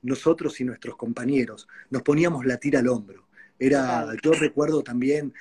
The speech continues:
Speaker 1: cuando fuimos al Mundial de Alemania dos mil seis,
Speaker 2: Sí.
Speaker 1: estaba el Mundial y todo el mundo hablaba del Mundial y había que hacer algo con el Mundial. Las monitas fuera del Mundial no podía ser.
Speaker 2: Podemos
Speaker 1: Así que
Speaker 2: contar
Speaker 1: viajamos.
Speaker 2: una,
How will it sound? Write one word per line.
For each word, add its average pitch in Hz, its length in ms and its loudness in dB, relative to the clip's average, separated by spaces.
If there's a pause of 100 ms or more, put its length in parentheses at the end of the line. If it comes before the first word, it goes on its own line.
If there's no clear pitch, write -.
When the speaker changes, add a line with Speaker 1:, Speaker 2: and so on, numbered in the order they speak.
(140)
Speaker 1:
cuando 131 240 -4
fuimos 143 400 -4
al 120 260 -6
Mundial 131 560 0
de 123 180 0
Alemania 135 800 -2
dos 110 180 -8
mil 131 160 2
seis, 220 340 4
Speaker 2:
Sí. 180 1080 -2
Speaker 1:
estaba 165 280 2
el 165 80 4
Mundial 160 540 2
y 160 60 -4
todo 160 200 0
el 143 60 -2
mundo 156 200 0
hablaba 147 280 0
del 135 120 -2
Mundial 143 420 -2
y 143 120 2
había 165 280 0
que 151 80 -6
hacer 143 220 -6
algo 156 160 -2
con 127 120 -6
el 120 60 -6
Mundial. 123 380 -2
Las 117 100 -16
monitas 127 580 -10
fuera 160 280 -4
del 135 80 -6
Mundial 131 320 -2
no 151 80 -6
podía 127 280 -8
ser. 156 320 -8 (200)
Speaker 2:
Podemos 233 360 0
Speaker 1:
Así 226 100 0
que - 100 4
Speaker 2:
contar 226 180 8
Speaker 1:
viajamos. 226 200 4
Speaker 2:
una, 214 340 0